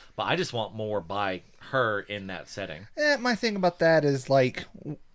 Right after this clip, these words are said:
Speaker 2: she told the story of Maya.
Speaker 1: Yeah.
Speaker 2: Like, the, the story was his r-, conquering himself and kinda, like, becoming
Speaker 1: Yeah.
Speaker 2: who he needs to be to be king or whatever,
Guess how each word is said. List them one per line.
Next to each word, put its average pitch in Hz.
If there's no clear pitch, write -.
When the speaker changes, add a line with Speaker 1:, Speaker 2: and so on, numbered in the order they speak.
Speaker 2:
she -
told 185
the 143
story 139
of 117
Maya. 113
Speaker 1:
Yeah. 156
Speaker 2:
Like, 113
the, 139
the 135
story 160
was 127
his 127
r-, 123
conquering 135
himself 127
and 120
kinda, 120
like, 120
becoming 120
Speaker 1:
Yeah. 117
Speaker 2:
who 120
he 113
needs 117
to 113
be 113
to 117
be 113
king 117
or 98
whatever, 117